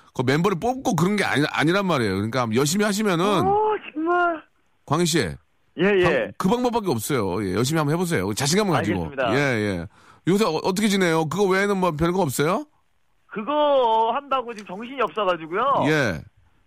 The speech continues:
Speaker 2: 지금 또 다른 방송도 몇 개 하차하고.
Speaker 1: 아, 진짜?
Speaker 2: 예.
Speaker 1: 어, 어떡하냐? 만약에 안 되면?
Speaker 2: 거기에 목숨 걸어야 돼요, 선배님.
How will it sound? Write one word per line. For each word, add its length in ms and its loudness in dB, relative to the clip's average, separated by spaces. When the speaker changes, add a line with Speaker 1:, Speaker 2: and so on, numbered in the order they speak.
Speaker 2:
지금 260 -10
또 140 -10
다른 240 0
방송도 380 -6
몇 160 -2
개 80 -4
하차하고. 920 -2
Speaker 1:
아, 140 0
진짜? 600 0
Speaker 2:
예. 720 0
Speaker 1:
어, 60 2
어떡하냐? 460 2
만약에 320 0
안 100 2
되면? 300 0
Speaker 2:
거기에 280 -2
목숨 280 -6
걸어야 340 0
돼요, 180 -2
선배님. 320 -10